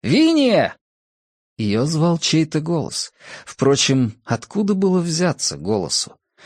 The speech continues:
И все же Виния приподнялась на локте, он зазвучал опять. "Виния!" Она, выскользнув из постели, подбежала к высокому окну своей спальни.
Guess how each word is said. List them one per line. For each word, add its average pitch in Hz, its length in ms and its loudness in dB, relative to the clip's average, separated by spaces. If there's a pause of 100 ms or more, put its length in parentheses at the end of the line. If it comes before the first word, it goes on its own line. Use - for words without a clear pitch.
(120)
И 78 100 -6
все - 340 0
же 175 200 2
Виния 156 540 2
приподнялась 151 720 0
на 123 160 2
локте, 135 680 -2 (400)
он 151 180 4
зазвучал 139 600 0
опять. 113 540 -6 (580)
"Виния!" 294 960 2 (960)
Она, 113 600 0
выскользнув 127 640 -2
из 120 120 -2
постели, 135 560 0
подбежала 127 600 0
к - 100 -10
высокому 131 640 0
окну 131 300 0
своей 127 380 0
спальни. 107 640 -6